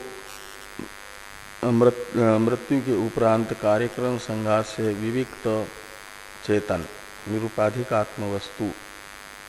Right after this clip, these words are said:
है कि नहीं इत्याकारक जो प्रश्न है,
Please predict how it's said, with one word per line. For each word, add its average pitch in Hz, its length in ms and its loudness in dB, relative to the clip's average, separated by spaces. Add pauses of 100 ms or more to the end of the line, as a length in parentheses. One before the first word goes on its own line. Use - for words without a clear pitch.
(160)
है 113 260 8
कि 113 200 -2
नहीं 107 380 0 (720)
इत्याकारक 101 1080 2 (560)
जो 104 200 4
प्रश्न 120 500 0
है, 92 380 0